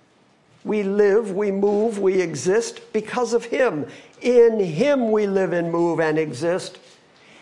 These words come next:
As even some of your own poets have said,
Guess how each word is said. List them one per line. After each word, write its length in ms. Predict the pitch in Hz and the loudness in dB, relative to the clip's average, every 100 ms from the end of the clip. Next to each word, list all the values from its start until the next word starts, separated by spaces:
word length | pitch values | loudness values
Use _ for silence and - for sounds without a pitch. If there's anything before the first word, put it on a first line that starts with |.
| - _ _ | -20 _ _
As 460 | - 311 339 320 - | 2 6 6 4 0
even 540 | 269 294 302 294 294 | -2 0 2 2 0
some 360 | 285 - 277 294 | 0 2 4 4
of 140 | 294 | 2
your 220 | 294 285 - | 0 0 2
own 520 | - 269 285 277 277 | 4 4 4 0 -4
poets 520 | 277 294 277 269 262 - | -2 2 4 2 0 -2
have 220 | 247 220 | -2 -4
said, 840 | - 320 294 214 226 285 240 - | 0 2 4 6 4 2 -2 -4